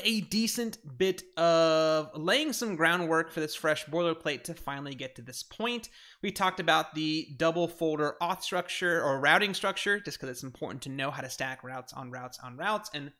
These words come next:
imagine them as, like, this diverging path of trees that you can customize. Talked about how we can use this nice bcrypt library to handle a lot of the hard work for us for generating our secure, salt, and hashed passwords.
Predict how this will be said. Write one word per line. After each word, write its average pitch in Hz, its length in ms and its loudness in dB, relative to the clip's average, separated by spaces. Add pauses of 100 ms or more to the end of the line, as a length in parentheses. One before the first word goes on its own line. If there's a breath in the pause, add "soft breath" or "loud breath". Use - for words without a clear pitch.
imagine 143 460 -8
them 143 120 -8
as, 131 140 -10
like, 135 160 -8
this 139 140 -8
diverging 135 640 -4
path 135 280 -6
of 123 100 -16
trees 208 380 -6
that 151 100 -6
you 131 100 -12
can 127 160 -14
customize. 185 760 -2 (680 loud breath)
Talked 208 220 6
about 190 240 6
how 190 140 2
we 196 100 2
can 190 180 -4
use 165 280 0
this 160 180 -4
nice 147 340 -2
bcrypt 180 440 -6
library 165 420 2
to 156 80 -6
handle 147 320 -6
a 135 40 -2
lot 135 160 -4
of 127 40 -12
the 127 80 -12
hard 139 320 -4
work 131 180 -6
for 190 280 0
us 180 160 2
for 160 160 -4
generating 139 580 -6
our 127 360 -10 (280 soft breath)
secure, 175 680 2
salt, 151 420 -2
and 147 140 -8
hashed 135 440 -4
passwords. 214 920 -2